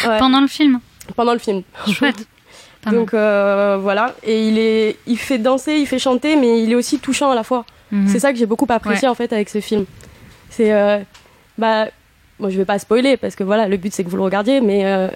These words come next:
Speaker 1: à la fin, j'étais émue quand même. <laughs>
Speaker 2: Ouais, tu m'étonnes.
Speaker 1: Et, euh, du coup, voilà, après, c'est une, c'est une comédie aussi, c'est important de le regarder avec un second degré, parce que, voilà, il y a beaucoup de clichés, mais, euh, c'est, euh, c'est pas des clichés qui vont trop loin. C'est, euh,
Speaker 2: Hmm.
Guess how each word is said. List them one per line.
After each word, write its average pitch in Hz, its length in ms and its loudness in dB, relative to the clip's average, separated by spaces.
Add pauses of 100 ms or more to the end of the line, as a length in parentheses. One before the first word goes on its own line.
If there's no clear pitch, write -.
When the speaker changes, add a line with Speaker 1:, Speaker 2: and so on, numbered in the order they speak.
(140)
Speaker 1:
à 196 120 -2
la 196 100 0
fin, 262 160 2
j'étais 208 300 0
émue 262 240 4
quand 220 160 0
même. 262 200 2
<laughs> 247 160 0
Speaker 2:
Ouais, 196 240 0 (140)
tu - 100 -4
m'étonnes. 185 360 0 (300)
Speaker 1:
Et, 240 220 2
euh, 214 240 4
du 202 140 -6
coup, 285 100 0
voilà, 220 220 2
après, 240 200 -6
c'est 208 140 -2
une, 196 320 0
c'est - 180 -4
une 196 80 2
comédie 196 440 2
aussi, 220 300 0
c'est 214 100 -4
important 190 240 -2
de 185 60 2
le 190 40 2
regarder 180 300 -2
avec 185 180 -2
un 175 80 -2
second 180 240 -2
degré, 185 340 -2 (580)
parce 185 180 -6
que, 180 200 0
voilà, 180 440 -2
il 190 60 -4
y 180 60 -2
a 175 200 -2
beaucoup 185 240 -2
de 190 100 -2
clichés, 214 540 0 (420)
mais, 240 400 2
euh, 208 260 2
c'est, 240 520 0
euh, 190 380 0 (800)
c'est - 160 -10
pas 233 120 0
des 214 100 -2
clichés 220 360 -4
qui 196 180 -8
vont 190 140 -2
trop 196 240 -4
loin. 196 200 -2 (280)
C'est, 196 280 -2
euh, 202 200 2
Speaker 2:
Hmm. 202 160 -2